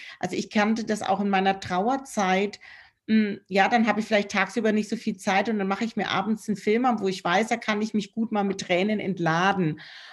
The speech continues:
Oder ich kann einfach, also schau mir eine Schnulze an oder egal wo, das ist, ähm, aber auch, ähm, ein trauriges Lied und dabei zu schütteln und sich zu, zu tanzen und zu bewegen. Und,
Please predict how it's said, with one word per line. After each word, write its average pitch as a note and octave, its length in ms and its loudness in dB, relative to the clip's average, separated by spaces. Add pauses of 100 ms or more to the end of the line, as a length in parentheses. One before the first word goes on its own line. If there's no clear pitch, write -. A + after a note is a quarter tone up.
(140)
Oder G3+ 200 4
ich F#3+ 120 2
kann G3+ 220 0
einfach, F#3 360 -4 (420)
also F#3 300 0
schau F#3+ 280 0
mir G#3 120 2
eine F#3 160 0
Schnulze G3 480 0
an F3+ 160 0
oder F3 120 2
egal F#3 520 2
wo, G3 220 2
das G#3 300 -4
ist, - 300 -8 (480)
ähm, G3+ 380 2
aber G3 320 2
auch, G#3 240 2
ähm, G3+ 440 2
ein G3 80 -2
trauriges G3+ 640 2
Lied A#3+ 380 2
und F#3 140 0
dabei F#3+ 260 4
zu G3+ 180 -4
schütteln G#3+ 640 2
und F3 180 -4
sich G#3+ 240 -4 (160)
zu, F#3+ 180 -4
zu - 200 -8
tanzen G#3+ 480 0
und F#3 100 0
zu F3+ 160 -8
bewegen. F3+ 880 0 (100)
Und, F3 280 -4